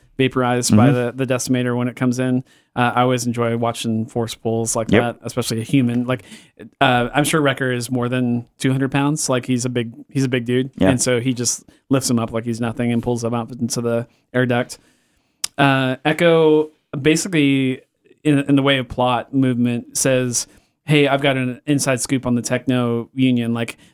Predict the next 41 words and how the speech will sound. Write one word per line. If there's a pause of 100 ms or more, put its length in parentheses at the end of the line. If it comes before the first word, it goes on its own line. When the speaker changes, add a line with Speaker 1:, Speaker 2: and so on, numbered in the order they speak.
Speaker 1:
they
didn't
just
get
data
out
of
me. (140)
I
also
got
data
from
them."
Speaker 2:
Mm-hmm.
Speaker 1:
And
it
was
kind
of
a
two-way
street. (440)
And
so
he's
like,
"I
know
the
way
out. (220)
Like,
I,
I
know
all
their
diagrams,
every
de-,